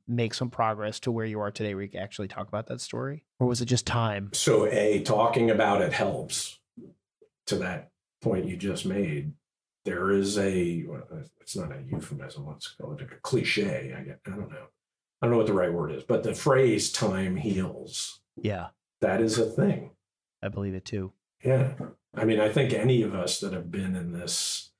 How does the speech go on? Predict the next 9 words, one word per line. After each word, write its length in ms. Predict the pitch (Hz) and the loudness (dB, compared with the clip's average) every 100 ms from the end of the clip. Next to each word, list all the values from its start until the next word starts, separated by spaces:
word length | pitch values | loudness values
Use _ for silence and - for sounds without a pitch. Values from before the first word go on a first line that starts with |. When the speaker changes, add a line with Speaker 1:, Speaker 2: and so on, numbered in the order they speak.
| _ - _ _ _ - | _ -20 _ _ _ -14
Speaker 2:
as 120 | - | -6
I 300 | 180 82 80 - _ _ _ | -2 -2 -2 -6 _ _ _
jokingly 540 | - 104 - 90 87 | 0 2 2 -2 -4
say, 240 | 85 113 85 | -2 0 0
the 140 | 82 | -2
two-way 380 | - 104 90 92 | -2 0 0 -2
live 360 | 82 85 101 - | -4 -4 -6 -6
fire 320 | 73 71 - | -6 -6 -6
environment 600 | 73 78 73 71 69 | -8 -8 -8 -10 -12